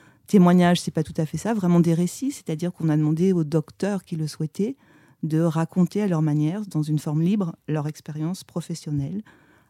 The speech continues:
avec, on va peut-être en parler dans un instant, des, des retours heureux, des retours malheureux, et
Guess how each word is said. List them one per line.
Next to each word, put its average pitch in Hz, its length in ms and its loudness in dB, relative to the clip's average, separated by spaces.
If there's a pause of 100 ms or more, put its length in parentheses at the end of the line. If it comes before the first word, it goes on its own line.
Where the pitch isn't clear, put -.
avec, 147 460 -2
on 139 120 -2
va 135 140 -2
peut-être - 260 -10
en 139 60 -2
parler 135 240 -8
dans 139 180 -2
un 131 140 0
instant, 143 340 -6
des, 143 260 -6 (360)
des 151 100 2
retours 156 480 -2
heureux, 147 380 -2
des 156 100 -10
retours 135 300 -6
malheureux, 143 640 -6
et 147 260 -6